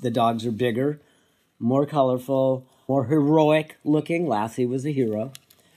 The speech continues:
And, um, he said, Rudd said this, that the males were smarter and easier to train than the females.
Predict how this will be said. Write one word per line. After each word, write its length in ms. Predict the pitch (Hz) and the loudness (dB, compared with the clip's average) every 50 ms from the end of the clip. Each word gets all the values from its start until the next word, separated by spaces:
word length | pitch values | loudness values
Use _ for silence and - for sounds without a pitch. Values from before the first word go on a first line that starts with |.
| _ _ - - - | _ _ -20 -12 -6
And, 520 | 123 123 127 131 127 127 131 131 131 131 | -4 -2 0 0 0 0 0 2 2 2
um, 340 | 131 127 127 127 127 131 120 | 2 2 2 2 0 0 0
he 160 | 135 147 151 | 0 0 0
said, 420 | 147 - - 151 147 151 151 147 - _ - | 0 0 0 0 0 0 -2 -6 -12 _ -2
Rudd 300 | 117 139 156 175 180 - | 2 4 4 4 2 0
said 320 | - - 107 98 95 82 | -4 -2 -2 -2 -4 -4
this, 280 | 85 82 90 113 - - _ _ _ _ _ _ _ _ _ - | -6 -6 -6 -6 -8 -12 _ _ _ _ _ _ _ _ _ -6
that 160 | 143 143 - | -6 -4 0
the 80 | 160 147 | 2 2
males 420 | 143 156 151 151 151 156 131 131 | 4 4 4 4 2 0 -2 -4
were 100 | 131 127 | -4 -4
smarter 800 | 127 - - - - 143 147 156 165 170 175 156 117 110 113 113 | -4 -4 -8 -6 -2 0 2 4 4 4 4 2 0 -2 -2 -4
and 240 | - - 131 127 - | -4 -2 -2 -2 0
easier 500 | 127 139 143 151 143 127 151 151 139 131 | 0 0 0 0 0 2 2 2 2 2
to 80 | 127 | 0
train 600 | 123 - - - 156 165 170 165 151 123 117 120 113 | -4 -6 -6 -2 0 2 2 2 2 0 0 -2 -2
than 140 | 104 107 110 | -2 -2 -4
the 60 | 110 | -4
females. 520 | 110 - 170 180 180 156 95 - - - | -2 0 2 2 2 0 -2 -6 -10 -16